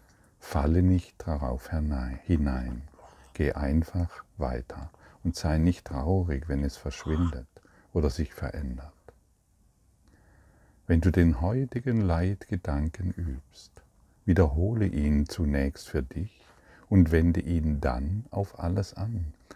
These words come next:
was du gerade um dich herum siehst, indem du es beim Namen nennst und deine Augen darauf ruhen lässt, während du sagst:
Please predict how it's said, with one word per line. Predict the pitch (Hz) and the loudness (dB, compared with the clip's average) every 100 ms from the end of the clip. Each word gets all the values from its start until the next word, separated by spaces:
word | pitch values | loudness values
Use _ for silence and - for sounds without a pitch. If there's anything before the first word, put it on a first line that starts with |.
| _ | _
was | - - | -2 0
du | 92 | 2
gerade | 90 76 64 71 82 | 4 4 2 2 0
um | - 65 64 | -2 -6 -6
dich | 82 - | -8 -6
herum | 73 78 80 | -4 -2 -2
siehst, | 80 113 113 90 - - - - - - - | -2 -6 -6 -8 -16 -20 -20 -20 -20 -20 -2
indem | 82 73 71 69 | 2 4 4 2
du | 73 | 0
es | 76 - | -2 -6
beim | - 85 85 | -2 0 2
Namen | 82 90 104 104 76 | 2 0 -2 -2 -2
nennst | 69 67 90 - - - - - | -2 -2 -4 -6 -16 -20 -20 -6
und | 98 82 - | -2 -2 0
deine | 82 78 82 - | 0 2 2 0
Augen | 67 69 73 80 78 80 82 | 0 0 0 0 2 0 -2
darauf | 80 78 85 90 - | -4 0 0 0 -2
ruhen | 104 104 | -2 -2
lässt, | 67 62 57 - - | -4 -6 -10 -12 -2
während | 71 71 69 | 0 0 0
du | 65 | -4
sagst: | 60 60 53 80 110 - - | -6 -8 -6 -6 -8 -16 -20